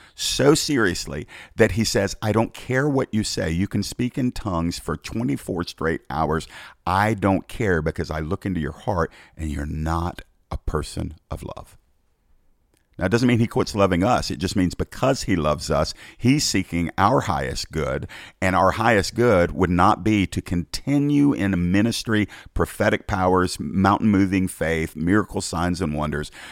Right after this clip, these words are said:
That is not good for us to do if we're doing it independently of love. That's what Paul is saying, 'cause he's talking to the church at Corinth, and they were super gifted. He told them in chapter number one of First Corinthians, he said, "You don't come behind in any gift," meaning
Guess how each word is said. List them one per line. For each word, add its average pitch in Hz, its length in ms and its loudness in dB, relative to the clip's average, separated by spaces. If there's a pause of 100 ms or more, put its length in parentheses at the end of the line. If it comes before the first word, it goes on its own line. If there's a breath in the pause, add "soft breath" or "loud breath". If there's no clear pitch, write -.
(100)
That 101 220 4
is 90 140 0
not 98 560 2
good 127 180 2
for - 260 -2
us 90 180 -4
to 98 120 -2
do 101 340 2
if 76 160 0
we're 87 80 0
doing 87 220 2
it 85 160 0
independently 80 600 -2
of 90 100 -8
love. 117 260 -4
That's 104 240 -4
what - 160 -6
Paul - 240 -10
is - 80 -8
saying, - 360 -8 (340 loud breath)
'cause 87 160 0
he's 92 140 -2
talking 120 260 2
to 87 60 0
the 85 80 -8
church 82 260 -4
at - 80 -14
Corinth, 110 400 0
and 78 100 -2
they 90 120 2
were 80 180 -2
super - 600 -4
gifted. - 500 -6 (800 soft breath)
He 113 100 2
told 117 220 6
them 104 80 4
in 95 40 2
chapter 110 300 -2
number 101 200 0
one 104 180 0
of - 80 -2
First 80 200 -4
Corinthians, 87 440 -2
he 92 100 -4
said, 85 300 -2
"You 98 80 2
don't - 180 -2
come 90 160 0
behind 95 340 0
in 90 140 2
any 143 160 2
gift," - 340 -8
meaning 85 360 2